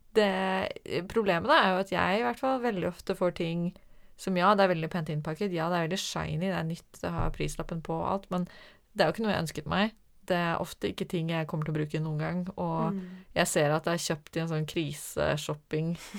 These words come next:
Speaker 1: <laughs> eh, av noen som egentlig kjenner meg relativt godt, men som hadde dårlig tid, og som da bare endte med å kjøpe noe for å kjøpe noe.
Speaker 2: Ja, sant.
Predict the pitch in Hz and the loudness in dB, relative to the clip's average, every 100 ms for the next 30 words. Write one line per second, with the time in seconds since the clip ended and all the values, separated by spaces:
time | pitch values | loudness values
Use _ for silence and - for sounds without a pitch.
0 | - - - - 170 160 156 - 156 160 | -12 -16 -16 2 4 6 6 8 8 8
1 | 170 160 156 208 - 156 226 254 233 160 | 4 0 0 2 2 2 2 2 2 2
2 | 156 143 143 156 165 202 180 170 175 151 | 0 0 0 0 2 2 2 -2 0 0
3 | 156 151 190 190 196 - 170 165 165 160 | 0 0 0 0 -2 -4 0 0 0 -2
4 | 160 156 143 147 151 151 - - 139 - | 0 2 0 0 -2 -2 -2 -2 -2 -2
5 | 147 151 151 - 156 165 151 156 156 180 | -4 -2 -2 0 -2 0 -2 -2 -2 -2
6 | 214 208 202 202 196 - | -2 -2 -2 -8 -10 -14